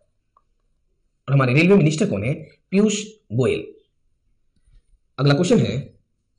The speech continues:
"A golden tiger was spotted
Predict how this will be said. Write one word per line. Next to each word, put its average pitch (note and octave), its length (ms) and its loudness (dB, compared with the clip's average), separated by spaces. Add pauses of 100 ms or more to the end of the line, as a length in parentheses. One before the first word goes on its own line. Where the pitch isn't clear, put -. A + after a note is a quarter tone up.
(2000)
"A E3 80 0
golden A3+ 400 4 (260)
tiger C3+ 380 -2 (260)
was D3 300 2
spotted G3+ 560 -2